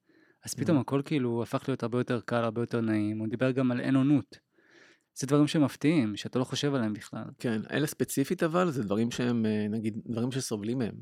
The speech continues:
Speaker 2: אה, סימפטומים מסוימים. זה, הקשת פה היא מאוד רחבה, זאת אומרת, איזה דברים אנשים החלימו, זה, זה
Speaker 1: אני אגיד לך מה ש-, מה השתנה אצלי כשהתחלתי למצוא לסירוגין, זה הזיכרון.
Speaker 2: Mm.
Speaker 1: זה גם אצלך, שפתאום, אה,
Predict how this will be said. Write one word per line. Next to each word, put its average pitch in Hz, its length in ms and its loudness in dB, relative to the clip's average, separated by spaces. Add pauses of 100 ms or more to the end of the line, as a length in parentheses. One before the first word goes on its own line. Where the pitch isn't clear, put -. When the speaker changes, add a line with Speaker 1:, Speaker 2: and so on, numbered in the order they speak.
Speaker 2:
אה, 104 260 -6
סימפטומים 131 400 -2
מסוימים. 92 400 -4 (960)
זה, 127 480 -2 (300)
הקשת - 540 -4
פה 120 60 2
היא 110 80 2
מאוד 104 180 0
רחבה, 120 460 0
זאת - 100 -10
אומרת, 98 340 -4
איזה 110 180 0
דברים 107 340 0
אנשים 104 320 -2
החלימו, 120 560 -2
זה, 104 160 -4 (500)
זה 113 100 -8
Speaker 1:
אני 123 80 2
אגיד 156 60 6
לך 180 120 2
מה 143 180 4
ש-, - 140 -4
מה 131 120 0
השתנה 127 320 0
אצלי 127 340 0
כשהתחלתי 117 420 -4
למצוא 117 240 -2
לסירוגין, 113 540 0
זה 104 200 -2
הזיכרון. 107 640 -2 (760)
Speaker 2:
Mm. - 20 -2 (180)
Speaker 1:
זה 127 80 0
גם 127 180 2
אצלך, 110 380 -6 (200)
שפתאום, - 520 -2
אה, 127 100 -12